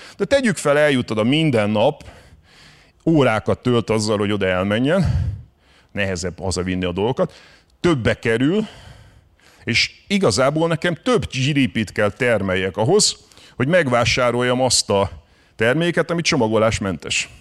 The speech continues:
Ha több G D P-t termelek, az meg több üvegházhatású gázzal fog járni. Tehát ez egy önbecsapások, hogy ilyen individualista megoldások léteznek. A másik ilyen, ez ugye a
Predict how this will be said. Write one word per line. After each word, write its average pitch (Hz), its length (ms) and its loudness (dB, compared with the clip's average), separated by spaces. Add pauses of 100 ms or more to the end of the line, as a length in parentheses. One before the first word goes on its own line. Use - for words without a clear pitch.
(1080)
Ha 135 100 -2
több 202 200 0
G 120 160 -2
D 139 120 2
P-t 92 200 -4
termelek, 151 420 2
az 143 120 0
meg 147 200 -4
több 117 180 -2
üvegházhatású 101 800 -2
gázzal 92 320 0
fog 95 200 -8 (340)
járni. - 300 -8 (540)
Tehát - 320 -8
ez 147 100 -2
egy 160 260 -2
önbecsapások, 113 1000 0
hogy 135 120 -2
ilyen 135 160 2
individualista 110 840 0
megoldások 101 680 0
léteznek. - 520 -6 (320)
A 110 60 -2
másik 202 440 0
ilyen, 175 260 0
ez 165 120 -2
ugye 160 180 0
a 156 180 2